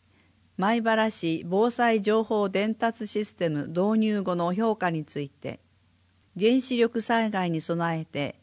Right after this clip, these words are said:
米原市が備蓄している安定要素材について、集落ぐるみの鳥獣害総合対策支援事業について、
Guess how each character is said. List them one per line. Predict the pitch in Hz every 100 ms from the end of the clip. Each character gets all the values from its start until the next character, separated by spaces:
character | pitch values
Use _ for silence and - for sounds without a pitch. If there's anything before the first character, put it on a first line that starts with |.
| _ _ _
米 | 180 220
原 | 233 233 233
市 | -
が | 165 151 - _ _ _ _ _ -
備 | 175
蓄 | 226 220 220
し |
て | - 202 185
い |
る | 175 170 -
安 | 185 220
定 | - 233 220
要 | 220 226
素 | 247 240
材 | 202 180 156
に | 151
つ | - 151
い | 139
て、 | - 127 196 _ _ _ _ _ _ _ _ _ _
集 | - 233 254 254
落 | 240 240 247
ぐ | 226
る | 214
み | 175 156
の | 139 135 -
鳥 | 220 247 233
獣 | 240 220
害 | 180 160 - - _ _ _
総 | - 220 247
合 | 233 247 226
対 | 240 220
策 | 220 220 202
支 | 190 214
援 | 226 240
事 | 233 233
業 | 214 180
に | 165
つ | - 151
い | 131
て、 | - -